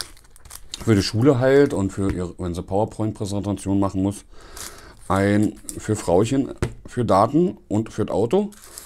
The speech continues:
Ein für Ju-, Junas Musik. Also die ganzen C Ds, die ich gekauft habe hier. Santiano, Disney, Disney Magic Moments oder so. Da steht die auch total drauf.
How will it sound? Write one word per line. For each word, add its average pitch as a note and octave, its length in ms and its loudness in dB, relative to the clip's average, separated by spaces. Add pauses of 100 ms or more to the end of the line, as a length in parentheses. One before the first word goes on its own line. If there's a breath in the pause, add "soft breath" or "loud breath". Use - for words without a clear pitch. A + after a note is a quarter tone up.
(120 loud breath)
Ein B3 160 -2
für C3+ 120 -2
Ju-, G#2+ 300 -4
Junas C#3 420 4
Musik. A2+ 460 0 (1700 soft breath)
Also F2 400 -4 (340)
die - 60 -4
ganzen F2+ 280 -4
C F2 160 -6
Ds, F#2+ 220 -2
die G2 80 -4
ich - 60 -8
gekauft E2+ 400 -8
habe D#2+ 200 -8
hier. D2+ 220 -10
Santiano, E2 1300 -4 (580 loud breath)
Disney, F#2+ 540 2
Disney G2 480 0
Magic F#2 500 -2
Moments G#2+ 440 4
oder G2+ 280 0
so. G2+ 280 -2
Da D#2+ 100 -6
steht E2+ 240 -10
die E2 60 -6
auch E2 100 -6
total E2 320 -6
drauf. G2 240 -6